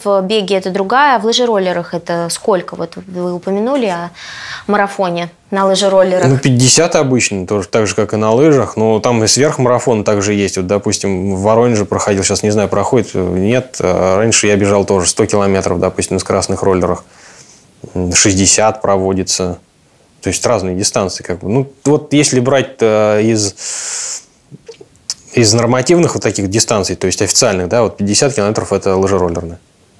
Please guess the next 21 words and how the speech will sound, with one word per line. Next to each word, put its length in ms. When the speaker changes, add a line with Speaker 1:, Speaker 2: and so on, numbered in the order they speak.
Speaker 2:
марафон. 440
Speaker 1:
Среди 320
детей 340
популярны 600
ли 180
сейчас, 580
э, 140
лыжи, 400
лыжный 360
спорт, 440
э, 720
в 120
сравнении 480
с 100
тем 300
временем, 360
когда, 280
допустим, 360
вы 140
начинали 420
заниматься? 680